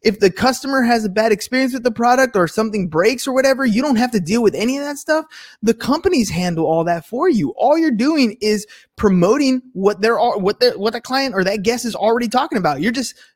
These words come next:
doing your show. It just happens to have that affiliate link. It's the li-, it's the smallest effort that you have to do to start generating revenue,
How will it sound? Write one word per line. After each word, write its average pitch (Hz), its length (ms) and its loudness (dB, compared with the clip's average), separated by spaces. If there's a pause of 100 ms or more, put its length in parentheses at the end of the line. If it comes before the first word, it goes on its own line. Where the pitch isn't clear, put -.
(180)
doing 247 360 6
your 254 120 8
show. 208 520 4
It 208 80 0
just 214 160 -2
happens 202 380 -4
to - 80 -8
have 175 260 -4
that 165 160 -2
affiliate 160 460 -2
link. 135 240 -12
It's 170 180 -8
the 185 140 -2
li-, 196 320 -4
it's 190 160 -2
the 170 80 -10
smallest 208 600 -2
effort 214 400 -2 (200)
that 170 160 2
you 196 120 -2
have 214 220 0
to 180 60 -8
do 175 200 -2
to 185 100 -6
start 175 320 -2
generating 175 600 -2
revenue, 202 420 0